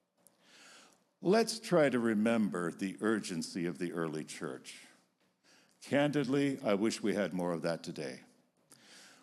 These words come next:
When the gospel was being preached according to Luke in the book of Acts, there was a wonderful simplicity about things,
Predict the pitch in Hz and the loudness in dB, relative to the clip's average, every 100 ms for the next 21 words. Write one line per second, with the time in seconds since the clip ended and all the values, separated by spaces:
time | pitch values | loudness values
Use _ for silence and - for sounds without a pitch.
0 | _ 117 117 104 120 180 202 - 156 131 | _ 4 4 4 2 4 2 2 2 4
1 | 127 131 131 123 110 139 135 - - 92 | 2 4 6 6 4 0 0 0 -4 0
2 | 123 113 98 107 95 123 117 101 90 110 | 2 2 0 0 2 2 2 0 2 -2
3 | 101 82 104 107 76 - - - _ - | -2 -2 0 0 -2 -8 -12 -18 _ -20
4 | _ 117 120 107 110 117 175 170 151 143 | _ 0 0 0 0 2 2 2 2 0
5 | - 135 123 - 165 - 113 104 92 95 | 2 0 2 0 0 0 2 4 4 2
6 | 90 - 98 95 117 127 | 0 -2 -2 2 0 0